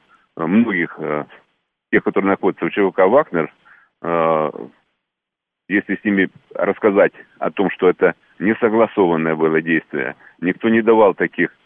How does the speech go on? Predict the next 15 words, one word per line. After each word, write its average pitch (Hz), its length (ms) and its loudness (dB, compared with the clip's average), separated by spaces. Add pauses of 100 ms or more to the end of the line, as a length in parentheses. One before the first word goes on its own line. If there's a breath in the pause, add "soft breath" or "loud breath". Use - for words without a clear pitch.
(300)
э, 78 500 -4 (140)
добро 98 420 2
на 90 140 0
то, 92 140 0
чтобы 90 280 -2
прийти, 117 520 0 (520)
э, 85 60 -8
в 78 680 -2
штаб 101 280 0 (480)
Южного 92 400 0
военного 95 260 2
округа 90 260 0
и 85 60 4
арестовать 92 400 0
там 87 200 -2